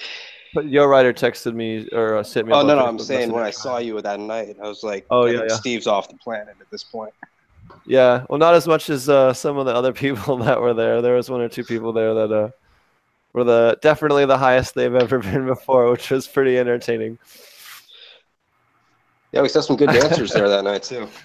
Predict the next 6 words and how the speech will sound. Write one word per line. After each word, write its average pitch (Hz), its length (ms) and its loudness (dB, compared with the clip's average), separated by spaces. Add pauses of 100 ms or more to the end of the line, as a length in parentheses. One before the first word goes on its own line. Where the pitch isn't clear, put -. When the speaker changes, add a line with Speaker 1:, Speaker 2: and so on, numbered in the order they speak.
(460)
Speaker 2:
Oh, 147 200 4
yeah. 160 340 6
<laughs> - 380 -2 (2250)
Uh, 113 300 -2
but, 131 280 4
uh, 135 180 -2